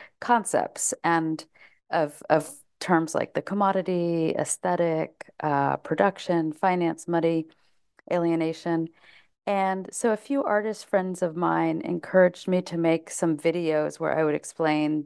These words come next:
basic terms of Marxist political economy for artists.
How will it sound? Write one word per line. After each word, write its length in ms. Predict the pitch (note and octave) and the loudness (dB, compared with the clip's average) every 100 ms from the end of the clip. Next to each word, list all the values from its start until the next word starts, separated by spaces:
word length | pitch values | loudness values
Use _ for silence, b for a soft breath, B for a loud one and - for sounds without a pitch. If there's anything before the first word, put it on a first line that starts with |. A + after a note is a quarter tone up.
| - | 0
basic 440 | D3+ D3 D3+ - | 0 0 -2 -4
terms 380 | - D3 C#3+ D3 | -2 0 2 0
of 100 | C#3+ | 0
Marxist 760 | D3 C#3 - D3 C3+ - - B B B B - | 0 0 -2 -2 -2 -6 -10 B B B B -2
political 340 | D#3+ D#3 D3+ | -2 0 -2
economy 540 | D3 D3 C#3+ D3 D3+ | 0 0 2 0 -2
for 220 | D#3 - - | -4 -2 0
artists. 800 | D4+ D4 - - - - - | 2 0 -2 -6 -10 -6 -6